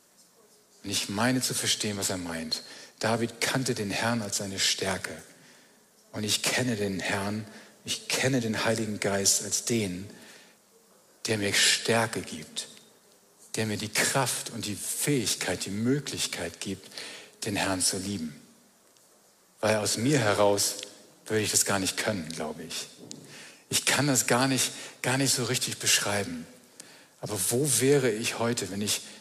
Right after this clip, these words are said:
wenn ich nicht den Heiligen Geist in meinem Leben hätte? Wenn ich nicht die Kraft hätte, die von ihm ausgeht?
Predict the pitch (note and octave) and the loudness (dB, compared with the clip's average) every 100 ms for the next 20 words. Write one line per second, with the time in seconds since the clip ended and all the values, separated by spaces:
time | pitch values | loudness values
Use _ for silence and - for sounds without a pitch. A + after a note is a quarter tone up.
0 | - _ _ _ A#2+ B2 C3 B2 A#2+ G#2 | -20 _ _ _ -4 0 2 2 2 0
1 | - B2 C#3 B2 A#2+ A#2+ A2+ G2 - - | 2 2 2 0 0 2 0 2 2 2
2 | - - - - - - - A2 G#2+ A2 | 0 -4 -10 -20 -20 -20 -8 -4 0 0
3 | G#2 G#2 A2 A2+ F#2+ - F#2 F2 - - | 0 0 0 -2 -2 -4 -6 -10 -16 -20
4 | - - - - A2+ A#2 A#2+ - C3 - | -20 -20 -20 -8 -4 -2 0 0 4 4
5 | - C#3+ - - - A2+ G#2 G2 A2 - | 6 4 2 2 0 0 -2 -2 -2 -2
6 | G#2+ A#2+ B2 A#2+ B2+ B2 - E2+ D#2+ | -2 -2 -2 -2 0 0 0 -6 -8